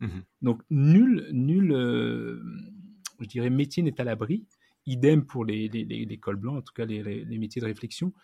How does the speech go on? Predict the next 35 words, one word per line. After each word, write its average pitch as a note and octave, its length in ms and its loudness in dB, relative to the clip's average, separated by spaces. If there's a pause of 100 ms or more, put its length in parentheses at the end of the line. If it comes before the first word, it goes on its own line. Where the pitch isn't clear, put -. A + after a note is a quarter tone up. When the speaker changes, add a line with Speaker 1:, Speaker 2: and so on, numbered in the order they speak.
(260)
Speaker 2:
Et C3 60 -4
c'est - 140 -2
pour C#3 100 -6
ça F#3 100 2
que - 60 -4
moi, D#3+ 80 4
j'insiste C3 440 -4
beaucoup C3 260 -4
sur B2 180 -10
ces - 160 -10
fameux A#2 300 -6
soft A#2 240 -10
skills. E3+ 300 -6
C'est B2+ 200 -8
de, A2+ 200 -8 (500)
en C#3 40 0
fait, E3 220 4 (140)
les D#3 60 -2
soft E3+ 200 -2
skills G#3+ 240 -2
vont D3+ 80 0
nous C#3 120 2
permettre D3 580 -2
de B2 100 -8
faire, B2+ 240 -8 (500)
euh, A#2 200 -8 (460)
je A2 120 -14
dirais, B2+ 300 -6
plusieurs A#2+ 320 -6
choses. G#2 180 -8
La A2+ 80 0
première, E3 480 2 (500)
c'est, A2+ 220 -2
c'est C3 160 -6
notre C3 160 -2